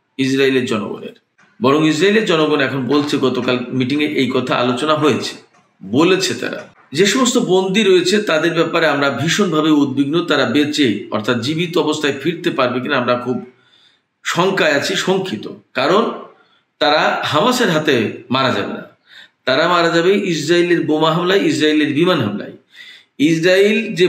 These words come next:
প্রতিদিন গাজার টানেল ধ্বংস করার জন্য যে বিমান হামলা চালাচ্ছে, বাংকার ব্লাস্টার বোমা দিয়ে হামলা চালাচ্ছে,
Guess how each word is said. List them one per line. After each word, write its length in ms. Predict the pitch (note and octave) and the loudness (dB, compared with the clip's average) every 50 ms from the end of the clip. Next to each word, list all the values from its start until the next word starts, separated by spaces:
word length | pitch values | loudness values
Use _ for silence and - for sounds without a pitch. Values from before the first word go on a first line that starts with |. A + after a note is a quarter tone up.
| - - | 2 2
প্রতিদিন 500 | F3 E3+ E3+ - F3+ F3 E3 F#3+ G#3 A3 A3 G#3 G3+ | 0 0 0 -2 -2 -2 0 0 0 2 2 2 2
গাজার 440 | F#3+ E3 - - - E3 E3 F3 F3+ E3 - | 2 0 0 2 2 2 2 2 0 -2 -2
টানেল 400 | - D3 D3 D#3 F3 G3 A#3 A#3+ A3+ F3+ | -2 0 0 2 2 2 2 2 2 2
ধ্বংস 320 | F3+ E3+ F3+ F3+ E3+ - F#3+ E3+ - | 2 2 2 2 0 0 0 0 2
করার 260 | F3+ E3 E3 D#3+ D#3 D3+ | 2 2 2 2 0 0
জন্য 240 | D#3 D#3 D3+ D3+ D#3 E3+ F#3 G3+ G3+ F3 D3+ | 0 -2 0 0 2 2 4 4 4 2 2
যে 100 | D#3+ D3+ | 0 0
বিমান 340 | C3 D3 D3 D3 D#3 F3+ F#3+ F#3 | 0 0 0 2 2 2 2 2
হামলা 240 | G#3 G#3 G3+ F3+ - - | 2 2 2 2 2 0
চালাচ্ছে, 320 | C3 A2 - - - - - - _ _ _ _ _ _ _ _ _ _ _ _ | 0 -2 -2 -6 -8 -12 -16 -18 _ _ _ _ _ _ _ _ _ _ _ _
বাংকার 680 | - - - - B2+ C#3 D3+ D#3 D3+ - - F3 F3 F3 E3 D3+ | -12 -8 -4 -2 -2 -2 -2 -4 -4 -2 -2 0 0 0 0 0
ব্লাস্টার 480 | D#3 D3+ D3+ D3+ - - E3+ E3 D#3+ D#3+ | 0 0 0 0 -2 0 0 0 0 0
বোমা 280 | C#3 C#3 C#3 C#3+ C#3+ D3 | -2 -2 0 0 0 0
দিয়ে 180 | C#3+ D#3+ F3 E3 | 2 2 0 2
হামলা 240 | D#3+ F3+ A3 B3 A3+ | 2 0 0 0 0
চালাচ্ছে, 400 | - - A#2 G#2+ - - - | 0 0 -2 -2 -4 -8 -10